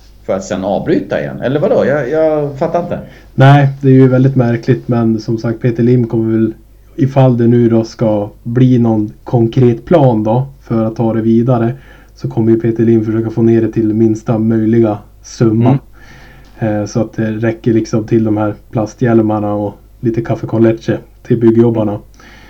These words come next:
Speaker 2: Något mer än så kommer ju inte han anstränga sig.
Speaker 1: Och han kommer ju själv inte garantera det. Så att det är som jag sa till Niklas när vi spelade in förra veckan, att det känns som att det här är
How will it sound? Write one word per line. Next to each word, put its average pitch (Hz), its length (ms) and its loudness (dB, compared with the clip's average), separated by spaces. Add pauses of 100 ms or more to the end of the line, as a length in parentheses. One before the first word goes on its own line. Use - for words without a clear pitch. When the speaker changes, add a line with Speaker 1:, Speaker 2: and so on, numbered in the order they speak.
(560)
Speaker 2:
Något 127 120 4
mer 131 160 8
än 127 80 4
så 135 240 4
kommer 123 240 4
ju 113 60 6
inte 113 200 2
han 110 160 0
anstränga 107 480 -2
sig. 113 260 -6 (1200)
Speaker 1:
Och 143 140 -2
han 143 140 2
kommer 147 180 2
ju 143 80 0
själv 160 180 2
inte 190 160 -2
garantera 139 540 -2
det. 117 140 -2
Så 117 80 -6
att 110 80 -8 (340)
det 123 100 -4
är 127 40 -2
som 131 140 -8
jag 143 100 -2
sa 131 160 0
till 127 100 -4
Niklas 139 380 -2
när 120 100 -6
vi 110 100 -8
spelade 107 260 -4
in 107 60 -6
förra 117 220 0
veckan, 127 320 -4
att 98 240 -6 (560)
det 107 320 0
känns 139 320 0
som 123 100 -4
att 110 140 -4
det 104 60 -4
här 104 180 -2
är 101 40 0